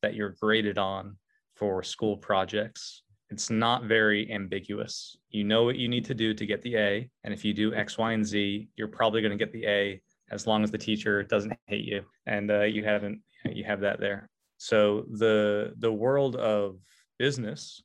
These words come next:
and certainly of startups is much more volatile, uncertain,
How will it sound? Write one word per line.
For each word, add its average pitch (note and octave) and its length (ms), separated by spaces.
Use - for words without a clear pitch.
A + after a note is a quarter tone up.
and G2+ 300
certainly C3+ 500
of G#2 100
startups - 720
is G2 720
much G#2+ 380
more G2+ 560
volatile, G#2 880
uncertain, G2 680